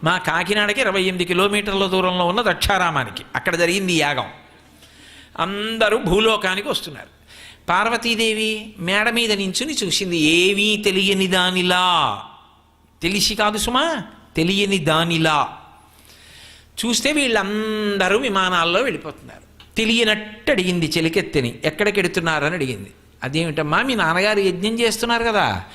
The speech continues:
అందరూ వెడుతున్నారు." ఆవిడ గబగబ గబగబా దిగొచ్చి శంకరుడి దగ్గరికి వెళ్ళింది.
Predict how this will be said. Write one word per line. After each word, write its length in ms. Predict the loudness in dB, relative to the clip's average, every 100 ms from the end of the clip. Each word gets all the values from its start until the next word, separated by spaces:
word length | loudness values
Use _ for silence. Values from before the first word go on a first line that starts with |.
| -18 -6
అందరూ 640 | -6 -4 -8 -2 2 4
వెడుతున్నారు." 480 | 2 0 -2 -10 -14 -18 -20 -20 -20 -20 -4
ఆవిడ 200 | 0 0
గబగబ 500 | 0 -2 -2 -2 -2
గబగబా 540 | -2 -4 -4 -4 -2 -2
దిగొచ్చి 460 | -2 -2 -2 -2
శంకరుడి 440 | -2 -4 -8 -6 -6
దగ్గరికి 360 | -6 -8 -8
వెళ్ళింది. 240 | -10 -14